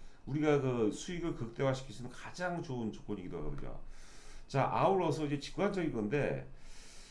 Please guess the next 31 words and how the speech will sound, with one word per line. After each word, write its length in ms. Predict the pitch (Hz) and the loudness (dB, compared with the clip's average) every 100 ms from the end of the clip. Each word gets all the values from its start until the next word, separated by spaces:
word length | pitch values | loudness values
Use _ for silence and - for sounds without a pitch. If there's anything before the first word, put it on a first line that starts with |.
| - - | -16 -8
어, 460 | 135 143 143 139 135 | 0 4 6 6 4
십일월 880 | 135 - 208 196 196 190 185 170 131 | 2 -2 2 4 6 6 6 4 2
이십칠일, 560 | 147 - - - 214 156 | 0 -4 -8 -2 -2 -2
이십팔일 460 | 143 - 156 151 | -4 -2 0 0
이제 180 | 135 135 | 2 0
그 100 | - | -2
공연이 380 | - 127 139 135 | -2 2 2 2
개최가 320 | 98 - 104 | -4 -2 0
되는데 300 | 101 101 208 | 0 0 0
그때 320 | 160 151 202 | 0 0 4
한번 240 | 185 175 139 | 4 4 2
오버슈팅이 540 | 135 139 139 - 127 | 4 2 -2 -4 -2
나올 260 | 87 101 107 | 2 2 0
수도 180 | - | -4
있어요. 460 | 107 - - 60 - - - - - - - 73 | -6 -4 -4 -4 -8 -14 -14 -14 -16 -18 -14 -6
나올 180 | 85 | -4
수도 200 | 90 - | -4 -6
있죠. 260 | 87 82 82 | -8 -8 -6
그런 220 | 117 147 | 0 0
것들은 260 | 143 143 143 | 0 0 0
우리가 300 | 117 107 110 | 0 0 0
한번 240 | 104 101 | 2 0
좀, 280 | 95 87 71 - - - - | 0 0 -2 -10 -12 -12 -6
어, 280 | 85 85 80 | -4 -2 -2
전략 380 | 71 110 175 180 | 2 6 8 8
매도하는 340 | 160 139 135 | 8 8 8
건 120 | 160 | 6
아니겠지만 560 | 117 101 101 101 127 143 | 4 4 2 2 2 2
하여튼 200 | 131 117 | 2 -2
그 420 | 101 98 87 76 73 | 0 2 2 0 -4
일단 340 | 117 110 | -2 0